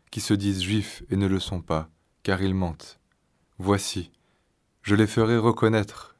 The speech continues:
que je t'ai aimé. Ce texte met en lumière une orientation primordiale pour ceux qui désirent servir Dieu. Le Seigneur nous encourage ici à garder sa parole,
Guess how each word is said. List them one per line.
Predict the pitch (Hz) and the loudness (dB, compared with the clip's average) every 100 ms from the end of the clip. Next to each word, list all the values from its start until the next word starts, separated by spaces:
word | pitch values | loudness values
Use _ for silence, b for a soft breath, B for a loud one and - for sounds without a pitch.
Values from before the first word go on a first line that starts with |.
| - | -10
que | 90 | -6
je | 90 | -4
t'ai | 87 92 101 | -2 -2 -2
aimé. | 90 80 80 _ _ _ _ _ _ _ _ _ _ _ _ _ _ _ _ _ _ | -4 -4 -8 _ _ _ _ _ _ _ _ _ _ _ _ _ _ _ _ _ _
Ce | - 104 | -8 -4
texte | - 127 - - | 0 0 -2 -6
met | 104 104 | 0 4
en | 104 | 4
lumière | 104 113 131 117 | 4 4 2 2
une | 104 | 4
orientation | 104 107 104 107 - | 4 4 2 0 0
primordiale | 123 - 113 98 92 87 78 78 _ | -2 2 4 4 4 4 2 -4 _
pour | - - | -12 -4
ceux | 107 | -2
qui | - 95 | 0 2
désirent | 92 90 85 | 4 4 0
servir | - 87 87 80 | -2 -2 0 -2
Dieu. | 76 78 73 - _ _ _ _ _ _ _ _ _ - | -2 -4 -6 -14 _ _ _ _ _ _ _ _ _ -8
Le | 87 | -2
Seigneur | 95 92 98 | 2 6 6
nous | 92 90 | 6 4
encourage | 92 - 95 101 92 | 4 4 6 8 6
ici | 90 - 117 | 0 0 2
à | 92 | 6
garder | 95 92 107 | 6 6 4
sa | 101 92 | 0 0
parole, | 90 90 117 107 | 0 2 2 0